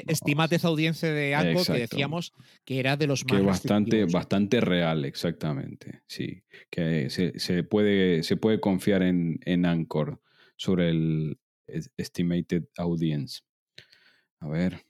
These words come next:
Speaker 1: vamos. Esto cuando, cuando tiene, mira, estimated audience,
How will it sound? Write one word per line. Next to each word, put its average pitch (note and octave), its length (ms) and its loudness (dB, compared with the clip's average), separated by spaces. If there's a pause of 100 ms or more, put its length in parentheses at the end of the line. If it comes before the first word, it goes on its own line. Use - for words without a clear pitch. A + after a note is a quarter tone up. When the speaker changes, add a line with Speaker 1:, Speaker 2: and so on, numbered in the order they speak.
(100)
Speaker 1:
vamos. - 540 -16 (260)
Esto - 380 -8
cuando, D2+ 540 -4
cuando D#2+ 240 -4
tiene, E2+ 400 -2 (300)
mira, F#2 180 2
estimated B2 720 2 (120)
audience, D#2+ 680 2